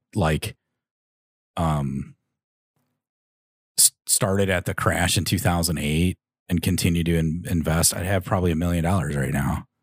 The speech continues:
And I don't. And I'm not putting my children on a good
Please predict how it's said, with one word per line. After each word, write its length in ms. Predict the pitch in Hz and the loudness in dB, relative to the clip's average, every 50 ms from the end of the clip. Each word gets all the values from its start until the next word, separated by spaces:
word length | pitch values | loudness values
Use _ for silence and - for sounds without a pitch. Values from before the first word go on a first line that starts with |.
| _ _ _ _ _ _ _ _ _ _ _ _ _ _ _ _ _ _ | _ _ _ _ _ _ _ _ _ _ _ _ _ _ _ _ _ _
And 300 | 85 85 82 82 82 82 80 | -2 0 0 2 2 2 2
I 80 | 80 | 2
don't. 280 | 78 101 98 85 78 - - _ _ _ _ _ _ - | 2 4 2 2 0 -2 -8 _ _ _ _ _ _ -4
And 140 | 85 85 82 | -2 0 2
I'm 360 | 80 80 78 78 82 82 82 | 2 2 0 0 -4 -4 0
not 260 | 87 90 92 98 - | 0 2 2 0 0
putting 200 | - 110 98 90 | -2 -2 0 0
my 100 | 90 85 | 0 0
children 300 | - - 101 90 87 85 | 2 2 2 4 4 2
on 120 | 85 82 | 2 0
a 60 | 78 78 | 0 -2
good 440 | 78 - 85 82 85 85 78 80 | 0 0 0 2 2 0 0 -4